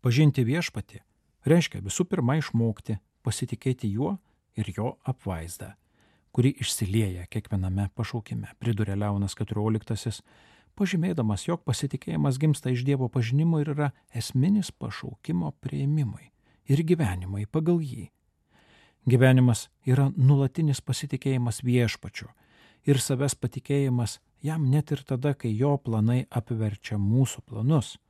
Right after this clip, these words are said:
Puikus to pavyzdys yra šventasis Juozapas. Tokia buvo ir gailestingumo jubiliejaus pamoka,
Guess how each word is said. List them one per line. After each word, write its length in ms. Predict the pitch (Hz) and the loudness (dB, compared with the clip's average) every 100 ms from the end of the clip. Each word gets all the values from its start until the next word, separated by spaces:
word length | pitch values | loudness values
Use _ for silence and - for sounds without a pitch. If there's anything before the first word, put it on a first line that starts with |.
| _ _ _ _ _ _ _ - | _ _ _ _ _ _ _ 0
Puikus 420 | 117 - 104 - _ _ - | 0 0 -6 -8 _ _ -8
to 200 | 101 117 | -6 -6
pavyzdys 680 | - 131 135 120 120 - | -6 -4 -4 0 -2 -2
yra 220 | 98 101 98 | -8 -8 -8
šventasis 680 | - 98 - 101 - 104 101 | -8 -8 -6 -10 -10 -10 -8
Juozapas. 680 | 101 92 95 - - - _ _ _ _ _ _ _ _ _ _ - | -6 -6 -8 -14 -18 -18 _ _ _ _ _ _ _ _ _ _ -4
Tokia 260 | 156 180 | 0 2
buvo 340 | 156 156 151 143 | 4 4 6 6
ir 340 | 135 147 147 - _ _ - | 6 4 2 -8 _ _ -4
gailestingumo 800 | 117 139 151 143 185 147 123 120 | 6 8 8 4 4 6 8 6
jubiliejaus 540 | 113 113 120 120 110 | 4 2 2 2 -2
pamoka, 540 | - 107 113 - 117 | -2 0 0 -2 -6